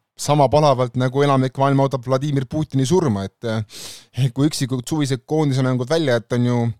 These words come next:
juuli, august, september üsna pingevaba kuud kossumaailmas. Ja ka N B A tiimid saavad õige hoo sisse alles oktoobris, kui peetakse omavahelisi kontrollmänge siis U S A-s,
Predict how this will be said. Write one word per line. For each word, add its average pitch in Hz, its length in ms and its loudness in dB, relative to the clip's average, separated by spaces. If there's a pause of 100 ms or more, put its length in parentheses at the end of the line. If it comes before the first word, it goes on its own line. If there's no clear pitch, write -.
(500)
juuli, 139 360 2
august, 131 440 2
september 135 480 0
üsna 131 280 -2
pingevaba 113 680 -2 (100)
kuud 139 240 -2
kossumaailmas. 98 840 -4 (760)
Ja 123 120 -2
ka 131 160 4
N 160 120 2
B 139 80 4
A 131 80 4
tiimid 165 280 -2
saavad 110 400 -2
õige 120 240 -2
hoo 123 160 0
sisse 123 240 -4
alles 113 200 -4
oktoobris, 117 680 -2
kui 110 280 -4
peetakse 120 400 -6
omavahelisi 117 440 0
kontrollmänge 120 800 -2
siis 107 240 -8
U 113 160 -4
S - 160 -4
A-s, 147 400 4